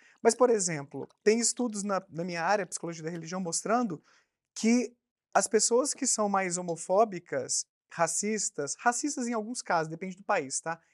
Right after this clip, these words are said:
E machistas tendem a ser mais envolvidas com a religião.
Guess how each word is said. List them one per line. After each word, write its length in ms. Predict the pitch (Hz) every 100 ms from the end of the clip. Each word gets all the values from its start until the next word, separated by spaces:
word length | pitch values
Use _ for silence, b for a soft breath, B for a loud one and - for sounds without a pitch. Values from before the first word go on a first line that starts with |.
| _ 175
E 60 |
machistas 1080 | 170 226 240 - 254 269 - 156 - - - _ _ _ _ _
tendem 340 | 220 226 233
a 40 | 233
ser 180 | 233
mais 220 | 214 202 208
envolvidas 480 | 208 214 190 180
com 100 | -
a 20 | 180
religião. 600 | 185 180 190 202 151